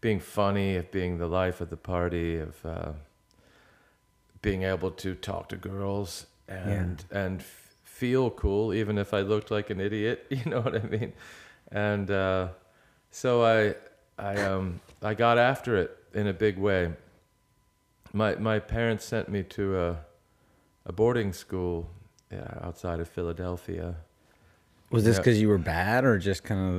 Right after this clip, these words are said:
Speaker 2: of
Speaker 1: No. Well, they probably wanted to get me out of the house, <laughs> you know what I mean? I think I was not, uh, that easy to live with as a teenager. Uh,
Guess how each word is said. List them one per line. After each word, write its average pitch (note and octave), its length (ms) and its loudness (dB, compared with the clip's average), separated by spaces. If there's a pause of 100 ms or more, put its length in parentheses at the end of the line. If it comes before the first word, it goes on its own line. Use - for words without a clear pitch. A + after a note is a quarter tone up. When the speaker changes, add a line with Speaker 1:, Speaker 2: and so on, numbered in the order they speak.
Speaker 2:
of - 100 -8
Speaker 1:
No. C4 420 0 (640)
Well, F3+ 480 0 (680)
they F3 140 2
probably E3 460 4
wanted B2+ 340 2
to A#2+ 60 -4
get B2 220 2
me A#2 120 2
out A2+ 160 6
of G2+ 100 0
the G2+ 100 2
house, A2 580 0
<laughs> - 20 -12
you B2+ 100 -2
know G#2+ 120 -4
what A#2 240 0
I - 40 -6
mean? A2+ 120 -6 (600)
I B2+ 120 2
think C3 220 0
I B2 120 6
was A2+ 220 0
not, A#2 400 2
uh, G2+ 220 4
that G2+ 260 2
easy G2+ 260 0
to F#2+ 100 -2
live F#2+ 300 -2
with G#2+ 240 0
as F#2+ 160 -4
a F2+ 60 -8
teenager. G2+ 840 -2 (280)
Uh, - 220 -8